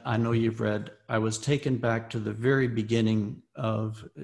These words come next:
it, it felt like the beginning of the Big Bang, and I experienced creation kind of as a s-, core process. And in that, I was just overwhelmed by love, just love, love, just divine love pouring into me, exploding me more than I could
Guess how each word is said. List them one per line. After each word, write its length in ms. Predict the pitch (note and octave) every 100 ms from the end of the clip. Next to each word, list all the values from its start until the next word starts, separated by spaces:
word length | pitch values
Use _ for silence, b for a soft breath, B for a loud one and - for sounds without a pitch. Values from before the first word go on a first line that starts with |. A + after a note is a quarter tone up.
| - -
it, 180 | C3 -
it 160 | B2
felt 180 | - C#3
like 220 | C3+ A#2+
the 60 | -
beginning 440 | A2+ A#2 A#2+ A#2
of 120 | A2 G#2
the 60 |
Big 260 | G#2+ G#2+ A2
Bang, 320 | G#2 G#2 G#2
and 100 | A2
I 80 | G#2+
experienced 720 | A2 - C3+ C#3 C3+ - -
creation 680 | B2 A#2 A#2 A2+ A2+ G#2+ A2 b b b b _ _ _ _ _ _ _ _ _ _
kind 280 | - C#3 A#2+
of 200 | A#2+ - - _ _ _
as 240 | C3 B2 -
a 100 | A2+
s-, 240 | G2+ - - _ _
core 440 | - - E3+ D3+ C#3+
process. 680 | - C3+ B2+ - B2+ A#2
And 180 | B2+ B2
in 180 | D#3+ F3
that, 220 | C#3 C3+
I 120 | C3
was 240 | A#2+ B2 A#2
just 340 | C#3 - -
overwhelmed 680 | F3 E3+ D#3 C3 C#3 C3+ A#2
by 140 | B2+
love, 420 | A2+ A2+ G#2+ G2+
just 300 | - A#2+ -
love, 480 | C#3+ B2+ D3 C#3+ A#2+
love, 300 | B2 A#2+ A2+
just 260 | B2+ A2+ -
divine 460 | B2 C3 C3 B2
love 280 | B2 A#2+ A2+
pouring 360 | - D#3+ C3+ C3
into 180 | B2 A#2+
me, 140 | A#2+
exploding 720 | A2+ - - D3 C#3+ C3+ B2+
me 160 | B2 A#2+
more 260 | A#2+ C3
than 160 | B2 A#2
I 100 | A2+
could 300 | A2+ G#2+ G#2+